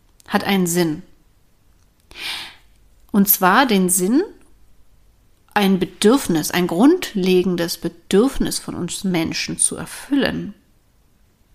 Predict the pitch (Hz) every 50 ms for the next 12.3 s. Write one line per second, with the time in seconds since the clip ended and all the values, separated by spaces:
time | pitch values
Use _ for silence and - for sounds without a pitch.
0 | _ _ _ _ _ _ _ _ _ _ _ _ _ _ _ _ - - - -
1 | - - 202 196 190 190 175 175 - - 170 160 - - - - 175 156 214 220
2 | - - - - 240 233 214 190 175 175 165 - 165 - - 175 165 165 175 -
3 | 156 160 165 165 151 - 170 185 247 294 302 277 202 - - 202 170 180 160 -
4 | - - - 262 302 262 190 208 202 - - 175 180 175 - - - - - -
5 | 247 294 - - 202 180 175 - - - 180 165 175 175 - - 180 - - 220
6 | 247 262 - - - - - - _ - 170 - - 185 170 - - 170 170 165
7 | 160 165 160 156 - - 196 - - - - 196 190 185 190 185 190 190 202 208
8 | - - 170 170 - - - - - - - - - _ _ _ - - 196 185
9 | 202 - - - - 196 214 185 185 202 196 175 175 165 170 170 165 165 160 165
10 | 165 165 160 160 175 - - 165 - - - - - - - - - - - 185
11 | - - - - - - - - - - - - - - 185 196 202 202 247 247
12 | 285 269 - - -